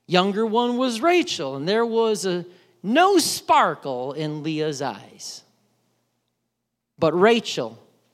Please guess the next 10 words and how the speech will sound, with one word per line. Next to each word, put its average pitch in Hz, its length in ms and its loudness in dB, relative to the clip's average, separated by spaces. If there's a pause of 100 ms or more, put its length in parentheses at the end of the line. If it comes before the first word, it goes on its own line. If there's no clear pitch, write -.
(300)
had 151 160 -6
a 123 60 -6
beautiful 196 680 -6
figure 110 540 -10
and 107 160 -12
a 95 80 -18
lovely 104 480 -16
face. - 500 -20 (1300)
Poor 143 220 -8
Leah. - 320 -18